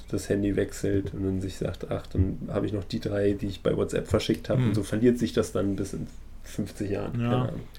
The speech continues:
Speaker 2: Ja, das,
Speaker 3: Dein Backup
Speaker 2: das ist
Speaker 3: ist
Speaker 2: das
Speaker 3: scheiße
Speaker 2: eine.
Speaker 3: dann.
Speaker 2: Und das zweite ist, glaube ich, tatsächlich so ein bisschen... Ähm, wenn du heute Videoaufnahmen von damals siehst,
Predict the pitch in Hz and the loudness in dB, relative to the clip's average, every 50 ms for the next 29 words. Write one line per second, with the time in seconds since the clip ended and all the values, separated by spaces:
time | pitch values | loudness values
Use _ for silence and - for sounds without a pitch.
0 | - - - - 180 - 165 160 - 123 120 117 127 - 139 - - 127 - 147 | -14 -14 -6 0 4 6 6 6 6 6 4 6 6 4 4 4 4 4 4 6
1 | 135 131 139 98 113 147 180 233 208 143 127 143 - - - - - - - 104 | 6 6 6 6 6 8 8 6 6 6 6 6 4 2 -2 -6 -8 -2 2 4
2 | 101 143 151 - - - - 120 117 127 127 120 - - 113 104 - 110 113 - | 4 4 4 0 -2 4 6 8 8 8 6 4 2 2 2 4 4 4 4 4
3 | 156 131 120 - 139 123 117 127 131 - - 135 127 131 135 - - - - - | 2 0 2 4 4 4 4 4 2 2 2 2 2 2 0 -2 -8 -12 -12 -12
4 | - - - - - - 104 113 113 110 107 113 113 110 - 98 101 113 120 110 | -12 -12 -12 -12 -4 0 2 4 4 4 2 0 -2 -2 -2 0 2 2 2 2
5 | 95 98 110 120 127 123 107 117 135 180 165 135 - - 104 107 - - 107 107 | 4 4 4 4 2 0 0 2 4 6 6 6 6 4 4 2 4 2 2 4
6 | 107 113 - - 117 110 101 98 98 104 104 101 101 - - 117 123 170 175 - | 2 2 2 2 4 4 6 6 6 6 4 4 2 2 0 0 0 0 -2 -4
7 | - - - | -6 -8 -10